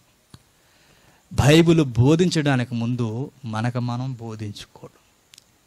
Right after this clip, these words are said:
ఇది ఉన్నప్పుడు యోధా అంటాడు, మీరు ఆ పునాది మీద ఉండి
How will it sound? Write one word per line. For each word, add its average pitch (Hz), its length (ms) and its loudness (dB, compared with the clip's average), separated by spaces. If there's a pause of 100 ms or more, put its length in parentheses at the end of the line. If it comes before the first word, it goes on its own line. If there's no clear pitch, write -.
(120)
ఇది 107 180 -2
ఉన్నప్పుడు 139 800 -2
యోధా 113 360 -2
అంటాడు, 110 440 -8 (480)
మీరు 120 520 0
ఆ 139 120 0
పునాది 120 520 -2
మీద 107 240 -6
ఉండి 110 300 -6